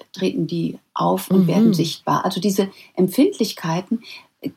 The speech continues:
Speaker 1: haben wir jetzt zunehmend auch bei Senioren. Also das war früher eigentlich gar nicht, äh, bekannt. Also dass man eben zum Beispiel, ähm, die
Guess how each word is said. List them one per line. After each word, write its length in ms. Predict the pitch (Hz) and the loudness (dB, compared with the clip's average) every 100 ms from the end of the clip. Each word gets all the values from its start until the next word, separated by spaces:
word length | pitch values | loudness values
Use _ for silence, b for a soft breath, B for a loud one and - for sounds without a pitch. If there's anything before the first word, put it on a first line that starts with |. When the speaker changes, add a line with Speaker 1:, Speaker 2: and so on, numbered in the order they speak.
| _ | _
Speaker 1:
haben 220 | - 180 196 | -4 2 2
wir 80 | |
jetzt 220 | 180 170 - | 2 -2 -4
zunehmend 360 | 196 180 175 | 2 2 0
auch 60 | 170 | -4
bei 140 | 180 | -4
Senioren. 720 | 170 156 151 143 160 233 320 359 | -2 0 0 0 2 4 2 0
Also 200 | 175 - 165 | -6 -6 -8
das 280 | 156 - | -10 -6
war 160 | 160 - | -2 -2
früher 420 | - - 170 170 | -4 -8 -6 -4
eigentlich 280 | 160 - - | -6 -8 -8
gar 220 | - 156 | -6 0
nicht, 400 | 202 254 - - _ | 0 0 -4 -10 _
äh, 200 | - 190 | -4 -2
bekannt. 540 | 190 220 - 220 269 - | -2 -6 -2 2 2 0
Also 180 | - 170 | -8 -8
dass 160 | - | -4
man 160 | 175 - | -4 -2
eben 240 | 175 180 B B B B | -4 -6 B B B B
zum 160 | - 180 | -4 -2
Beispiel, 600 | 160 170 - 190 170 175 - | 0 -2 -2 -2 -2 -4 -6
ähm, 380 | 170 170 175 - - | -4 -4 -4 -8 -4
die 300 | 180 175 | -2 -2